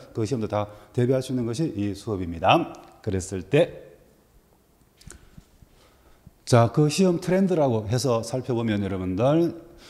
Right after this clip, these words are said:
보면, 어, 난이도가 시험마다 많이 차이가 있었습니다, 여러분들.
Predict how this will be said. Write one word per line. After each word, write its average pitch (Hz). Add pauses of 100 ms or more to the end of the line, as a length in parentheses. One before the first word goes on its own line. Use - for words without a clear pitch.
(180)
보면, 117 (380)
어, 120
난이도가 123 (300)
시험마다 143 (3500)
많이 123
차이가 185
있었습니다, 98 (100)
여러분들. 95